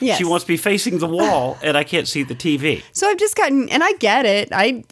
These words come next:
Speaker 1: don't expect you to cuddle with me when I wanna go to bed at eight.
Speaker 2: But I cuddle with you when I'm ready to go to sleep.
Speaker 1: Right, which was, last night was a very rare occurrence when we were both ready to go to sleep at the same
Speaker 2: <laughs>
Speaker 1: time. And I was like,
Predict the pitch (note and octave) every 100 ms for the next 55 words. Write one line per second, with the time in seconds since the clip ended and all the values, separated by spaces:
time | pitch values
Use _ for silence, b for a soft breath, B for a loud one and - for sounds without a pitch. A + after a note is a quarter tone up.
0 | - G3 G#3 B3 - - F#3+ - A#3+ G3+
1 | F#3 F3+ A#3+ A3 F#3+ F#3 F#3+ F#3 F#3 F#3
2 | G3 F#3+ D#3 G3+ - A3 G#3 - D#3+ C#3
3 | G3 - F#3 D#3 C3 C#3 A3+ E3 C3 B2
4 | C3+ C3+ C#3 C#3 C3 A2 B2+ G2+ G2 E3
5 | D3 D#4+ E4 E3+ A3 A#3+ B3+ A#3 C4+ D#4+
6 | D#4+ C4 A#3 B3 G#3 G3+ F#3+ A3 G#3 E3
7 | G3 - F3+ D#3+ G3 A3+ A#3 A3 A3 A#3+
8 | F4+ - G3+ G3 G#3+ G3 F#3+ C4 G3+ F#3
9 | C4+ B3 C4 C4+ D4 E4 G4 G3 - _
10 | B B C#4 D#4 D4+ C#4